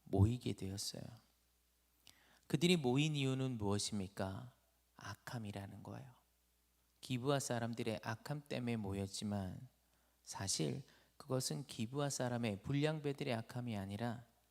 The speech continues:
그들의 악함이었다라는 거예요. 지금껏 이러한 일들이 비일비재하게 일어났지만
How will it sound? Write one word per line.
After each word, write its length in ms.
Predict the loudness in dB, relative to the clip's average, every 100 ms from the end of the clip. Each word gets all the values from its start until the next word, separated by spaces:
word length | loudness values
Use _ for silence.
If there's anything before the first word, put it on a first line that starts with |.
| _ _ _ _ _
그들의 640 | -8 -4 0 0 -2 -6 -10 _ _ _
악함이었다라는 1120 | -10 -8 -2 0 0 -2 -4 -6 -6 -8 -10
거예요. 260 | -10 -12 -14 _ _ _ _ _ _ _ _ _ _ _ -20 _ -20 _ _
지금껏 720 | -2 0 0 2 6 6 4 -2 -20 -20 _
이러한 440 | 0 2 4 2 2
일들이 540 | 0 0 0 0 -2
비일비재하게 960 | 0 4 4 4 0 -2 0 0 0 -2
일어났지만 1000 | -2 0 0 0 -2 -4 -4 -4 -6 -10